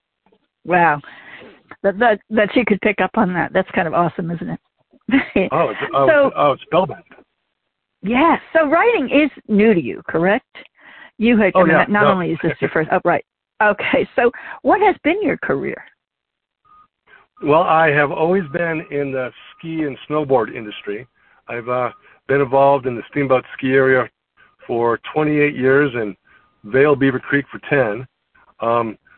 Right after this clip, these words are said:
Speaker 2: from snowboard instructing to supervising at the ski area. And then in the summer, I've always been a landscaper. I opened up my first landscape company when I was sixteen.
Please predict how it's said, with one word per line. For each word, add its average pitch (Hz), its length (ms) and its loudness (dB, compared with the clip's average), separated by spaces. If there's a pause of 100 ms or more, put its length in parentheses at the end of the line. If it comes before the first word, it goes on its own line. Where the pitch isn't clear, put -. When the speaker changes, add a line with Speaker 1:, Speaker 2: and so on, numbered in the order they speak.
(180)
Speaker 2:
from 135 160 0 (100)
snowboard 147 300 4
instructing 151 640 -2 (100)
to 131 180 0 (120)
supervising 120 640 -2
at 113 100 -12
the 110 160 -14
ski 107 160 -6
area. 101 220 -8
And - 600 -8
then 143 60 6
in 160 120 2
the 151 140 0
summer, 170 320 4
I've 151 100 2
always 156 200 0
been 160 140 -2
a 160 40 0
landscaper. 123 640 -2
I 113 40 -4
opened 131 180 -4
up 139 80 -4
my 127 180 -2
first 139 240 2 (420)
landscape 135 400 0
company 135 300 0
when 139 160 2
I 135 60 4
was 131 180 2
sixteen. 127 460 -2